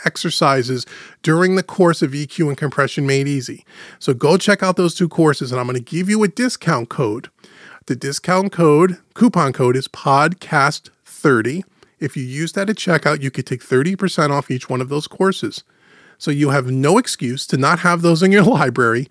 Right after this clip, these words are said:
and to really get a handle on E Q and compression. That's the first thing that I wanna give you.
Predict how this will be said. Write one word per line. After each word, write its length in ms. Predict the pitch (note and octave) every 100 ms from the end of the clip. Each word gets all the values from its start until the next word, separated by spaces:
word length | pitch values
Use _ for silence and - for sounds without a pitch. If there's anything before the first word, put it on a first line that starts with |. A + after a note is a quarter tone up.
| - -
and 120 | D3+ B2+
to 100 | C#3
really 400 | C3 C#3 D3 E3
get 160 | E3+
a 40 | E3
handle 400 | - C#3 C#3 C#3+
on 160 | C3+
E 200 | C#3 C3
Q 260 | - - C3
and 120 | B2+
compression. 540 | - C#3+ D#3+ E3 E3 A2+
That's 240 | C3+ C3+
the 100 | -
first 320 | D3 D#3+ D#3+ -
thing 160 | D3
that 100 | C#3
I 80 | C3
wanna 220 | C3 C#3
give 240 | C#3+ E3+ C#3+
you. 160 | G#2+